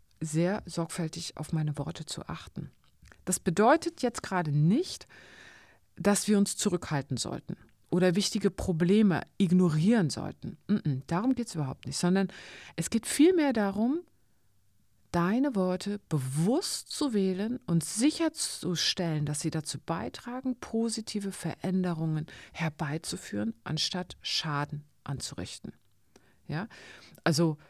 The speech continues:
nicht unbedingt andauernd alle in Watte einzupacken und in rosa Wolken zu reden, aber im Moment, ganz ehrlich, ich, ich brauche nur rauszugucken, ja? Ich brauche in meinen Freundeskreis zu gucken, ich brauche zu gucken in die Nachrichten, die ich bekomme.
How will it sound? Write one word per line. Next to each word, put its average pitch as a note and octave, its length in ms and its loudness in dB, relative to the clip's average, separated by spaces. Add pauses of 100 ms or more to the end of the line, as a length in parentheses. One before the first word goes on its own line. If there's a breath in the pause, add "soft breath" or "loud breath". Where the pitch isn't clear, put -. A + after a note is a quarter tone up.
(140)
nicht G3+ 260 4
unbedingt F#3 440 2
andauernd E3 500 0
alle E3+ 160 2
in C#3+ 240 0
Watte B3 300 -4
einzupacken D3 760 -4
und E3+ 400 0
in D#3 220 0
rosa E3 600 0
Wolken A3 280 -2
zu - 200 -2
reden, D3+ 360 0 (800)
aber G3 380 4 (800 loud breath)
im G3 120 8
Moment, F#3 720 4 (140)
ganz F#3 220 -2
ehrlich, D#3+ 320 -2
ich, - 200 -10 (760)
ich - 140 -4
brauche G#3 180 0
nur A#3 160 4
rauszugucken, E3 800 -4 (120)
ja? F#3 220 -4 (300)
Ich - 120 -10
brauche G3+ 200 0
in G#3 80 6
meinen F3+ 160 2
Freundeskreis G#3+ 640 -2
zu - 80 -10
gucken, F#3 400 -4
ich - 180 -8
brauche - 480 -6
zu - 160 -10
gucken F#3+ 320 -2
in D#3+ 140 -2
die D#3+ 260 0
Nachrichten, D3+ 500 -4
die - 180 -10
ich - 280 -12
bekomme. - 400 -8